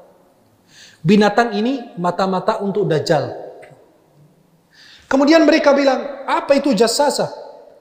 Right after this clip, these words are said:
Kata dia apa? Binatang tersebut, "Ya udah,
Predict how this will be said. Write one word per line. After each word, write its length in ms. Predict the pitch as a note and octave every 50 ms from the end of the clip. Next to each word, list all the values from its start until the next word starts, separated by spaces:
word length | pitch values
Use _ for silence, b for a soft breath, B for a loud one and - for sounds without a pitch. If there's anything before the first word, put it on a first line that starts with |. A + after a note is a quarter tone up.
| _ _ _ _ _
Kata 240 | - - - - G#3
dia 240 | G3 G#3+ G#3+ G#3 G3+
apa? 460 | F#3 E3+ C#3+ - - - - - -
Binatang 380 | E3 E3+ E3+ E3+ E3+ G#3 G3+ F#3+
tersebut, 340 | F#3+ F#3 F#3 B3 D4 D#4+ - - - B B B B B B -
"Ya 160 | - F3 F3+
udah, 240 | F#3 F#3+ G3 F#3 D3+